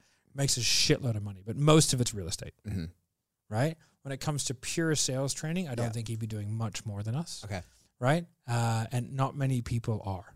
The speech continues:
Speaker 2: Mm-hmm.
Speaker 1: right? In terms of the B two C, like, you got Sandler doing four hundred fifty million dollars a year,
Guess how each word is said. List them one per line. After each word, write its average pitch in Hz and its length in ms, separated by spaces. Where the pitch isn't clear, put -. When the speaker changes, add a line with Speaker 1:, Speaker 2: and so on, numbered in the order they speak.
Speaker 2:
Mm-hmm. 95 220
Speaker 1:
right? 123 260
In 131 160
terms 123 300
of 113 100
the 113 80
B 117 300
two 123 160
C, 110 580
like, 131 120
you 143 80
got 160 120
Sandler 120 440
doing 104 220
four 110 180
hundred 104 240
fifty 104 220
million 101 220
dollars 95 280
a 98 40
year, 180 300